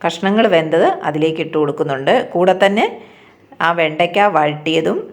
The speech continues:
കുറച്ച് വെള്ളം കൂടെ ചേർത്ത് നമുക്കൊന്ന് ഒഴിച്ചു കൊടുക്കാം. ഞാൻ ഒരു തക്കാളിയാണ് ഇതിൻ്റെ അകത്ത് ചേർത്തിരുന്നത്.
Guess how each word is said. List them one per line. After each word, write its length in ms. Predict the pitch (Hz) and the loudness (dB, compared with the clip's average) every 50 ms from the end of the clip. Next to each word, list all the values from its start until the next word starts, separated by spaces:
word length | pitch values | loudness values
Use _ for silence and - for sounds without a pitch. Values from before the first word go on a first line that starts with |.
| - _ _ _ _ _ _ _ _ _ _ _ _ _ _ _ _ _ _ - | -20 _ _ _ _ _ _ _ _ _ _ _ _ _ _ _ _ _ _ 0
കുറച്ച് 340 | - 196 202 - - - 320 247 202 | 2 2 2 2 0 0 0 2 2
വെള്ളം 200 | 170 156 156 160 | 2 0 0 0
കൂടെ 140 | 165 175 - 165 - | 0 0 0 0 0
ചേർത്ത് 280 | 190 160 156 151 156 185 180 | 0 0 0 0 -2 -4 -4
നമുക്കൊന്ന് 420 | 160 151 147 - 156 156 160 - 403 - - - - - - - - 160 | -4 -4 -4 -4 -4 -2 -2 -2 -2 -4 -6 -14 -20 -20 -16 -6 -2 -2
ഒഴിച്ചു 280 | 151 151 151 - - 170 | 0 0 -2 0 0 0
കൊടുക്കാം. 380 | 151 131 123 - - 170 202 320 370 - - - - _ _ _ _ _ _ _ _ _ _ _ _ - - _ - 226 240 | 0 0 -2 -2 -2 -2 0 -2 -2 -6 -12 -20 -20 _ _ _ _ _ _ _ _ _ _ _ _ -20 -20 _ -4 0 2
ഞാൻ 120 | 247 240 262 254 254 | 2 2 4 4 2
ഒരു 100 | 247 254 254 320 | 2 2 2 0
തക്കാളിയാണ് 520 | 262 247 - 233 220 220 226 226 240 247 | 0 0 0 0 0 0 0 0 -2 0
ഇതിൻ്റെ 140 | 233 202 196 180 | 0 2 0 0
അകത്ത് 140 | - - 214 - | 0 -2 0 0
ചേർത്തിരുന്നത്. 600 | 175 160 156 156 175 165 160 160 156 156 165 202 | 2 0 0 0 -4 -4 -4 -4 -2 0 2 2